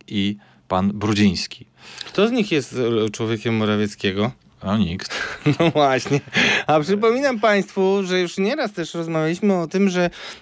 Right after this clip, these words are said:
Speaker 2: Mateusz Morawiecki robi, e, co tylko może, żeby wpłynąć na listy do Parlamentu Europejskiego, krótko mówiąc, kasując, e,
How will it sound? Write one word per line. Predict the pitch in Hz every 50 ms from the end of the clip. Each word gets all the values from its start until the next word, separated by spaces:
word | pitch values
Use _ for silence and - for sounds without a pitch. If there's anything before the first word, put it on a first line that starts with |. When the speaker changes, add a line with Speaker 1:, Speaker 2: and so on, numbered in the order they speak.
| _ -
Speaker 2:
Mateusz | 151 147 - 196 214 220 -
Morawiecki | 214 208 196 202 180 180 202 196 - - 196 185 185 185 -
robi, | 165 156 165 180 180 180 196 190 190 185 180 - -
e, | 160 156
co | - - 175
tylko | 175 - 190 190 - - 175
może, | 170 160 147 143 139 160 175 170
żeby | 160 160 165 165 151 143 160 165 160 165 165 165 156 - - - - _ _ - - -
wpłynąć | - - - - - 180 190 196 202 196 185 180 -
na | 165 175 175 170 170 170 165 165 165 160
listy | 156 165 170 175 165 - - _ - - 160 160 160 156 156 156 156 156 156 156 156 156 151
do | 147 143 156 160 160 160 156 156 -
Parlamentu | 165 165 156 160 160 160 156 156 147 -
Europejskiego, | 160 156 156 156 156 - 160 156 151 - - - 151 143 147 156 165 170 170 - - - - - -
krótko | - 170 165 - - 180
mówiąc, | 180 175 170 165 180 185 185 -
kasując, | - 214 208 208 208 196 190 190 190 196 196 - - - 208
e, | 208 208 202 202 202